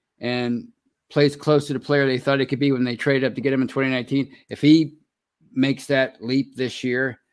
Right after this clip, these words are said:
I mean, this could be a really fantastic defense. So to have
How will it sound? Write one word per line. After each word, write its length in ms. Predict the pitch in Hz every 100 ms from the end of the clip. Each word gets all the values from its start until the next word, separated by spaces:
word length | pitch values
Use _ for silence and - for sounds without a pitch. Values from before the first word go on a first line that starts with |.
| _ _ -
I 40 |
mean, 60 | 135
this 140 | 147
could 100 | 165
be 120 | 156
a 60 | 123
really 380 | 117 151 151 143
fantastic 640 | 135 135 139 143 123 120
defense. 380 | 151 143 113 101
So 100 | 123
to 80 | 127
have 380 | 151 156 -